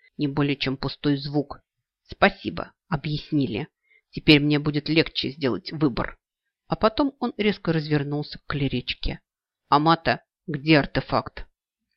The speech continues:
Ничего не понимающая клеричка медленно протянула ему сердце дракона. И вор, напоследок отвесив легкий издевательский поклон, стремительно направился к гостеприимно распахнувшему ворота храму.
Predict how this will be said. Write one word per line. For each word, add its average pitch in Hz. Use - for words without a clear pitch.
Ничего 196
не 311
понимающая 254
клеричка 262
медленно 208
протянула 170
ему 180
сердце -
дракона. 143
И 151
вор, 165
напоследок 226
отвесив 135
легкий 143
издевательский -
поклон, 277
стремительно 254
направился 220
к 185
гостеприимно 165
распахнувшему -
ворота 143
храму. -